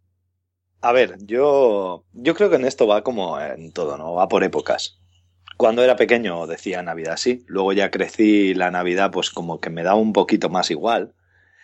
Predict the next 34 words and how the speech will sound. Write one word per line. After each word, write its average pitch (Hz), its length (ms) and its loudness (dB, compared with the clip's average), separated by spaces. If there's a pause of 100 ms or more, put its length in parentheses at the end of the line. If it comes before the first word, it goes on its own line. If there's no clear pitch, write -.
(240)
Y 120 440 2
ahora 117 240 2
que 127 100 0
tengo 110 280 -2
niños 104 320 -2
pequeños, 98 420 -2
pues - 340 -6
vuelve 80 380 -6
a 85 40 -4
ser 90 220 -2
otra 87 200 -2
vez 85 160 -4
Navidad 80 480 -2
sí. - 260 -4 (600)
Lo 131 160 4
que 123 120 4
pasa 131 200 4
es 160 80 0
que, 107 420 2 (140)
mm, 104 180 -6 (800)
con 127 180 2
mesura, 117 420 4 (240)
con 117 160 2
mesura 135 480 0
porque 104 720 0
es 107 80 -4
que 135 100 -2
hay 127 80 2
gente 139 280 0
que 135 60 2
empieza 127 300 0
la 120 140 2
Navidad 117 480 0 (540)
en, 127 220 -4